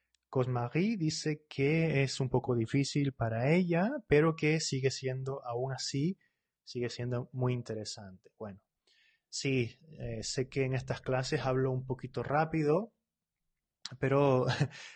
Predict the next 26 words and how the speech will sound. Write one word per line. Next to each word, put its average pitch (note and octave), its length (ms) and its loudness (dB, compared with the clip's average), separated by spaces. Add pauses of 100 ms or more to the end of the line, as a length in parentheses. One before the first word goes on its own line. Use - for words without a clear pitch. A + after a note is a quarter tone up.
(120)
también B2+ 280 -2
es C3 60 2
un C3 100 0
poco C3+ 220 6
difícil, C3+ 720 0 (400)
eh, A2+ 520 -2
en A#2 160 -6
directo, A#2+ 600 2
pues, A2 460 -8
eh, G#2+ 300 -10
adaptarme A#2 580 -2
a A2 80 -6
todo, G#2 340 -6
¿no? C#3+ 220 -6
También A2+ 420 -8 (220)
tengo A#2 200 -4
que A2+ 200 0
tener A2+ 280 -4
en A#2 120 -6
cuenta A#2 360 -4
<laughs> - 320 -4 (540)
muchas C3 320 -2
cosas D3+ 320 4
y D3 60 6
a C3 60 6
veces, C3 420 4